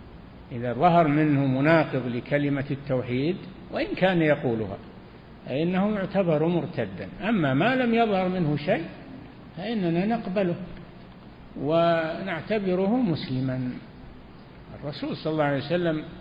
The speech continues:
أنكر على أسامة لما قتل الرجل الذي قال: "لا إله إلا الله"، قال: "قتلته بعدما قال: 'لا إله إلا الله'؟"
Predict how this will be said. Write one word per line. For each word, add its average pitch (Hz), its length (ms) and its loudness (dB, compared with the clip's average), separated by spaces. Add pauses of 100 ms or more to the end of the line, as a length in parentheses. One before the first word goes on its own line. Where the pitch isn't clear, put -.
(420)
أنكر 147 380 0
على 127 480 2
أسامة 131 520 0
لما 120 460 -4 (140)
قتل 143 320 0
الرجل 123 480 -2 (1160)
الذي 151 320 2
قال: 139 360 0
"لا 143 160 4
إله 131 580 0
إلا 123 180 -2
الله"، 120 240 -2 (1500)
قال: 185 260 4
"قتلته 185 880 2
بعدما 143 500 2
قال: 151 360 2
'لا 160 160 4
إله 165 440 2
إلا 170 220 0
الله'؟" 196 280 -2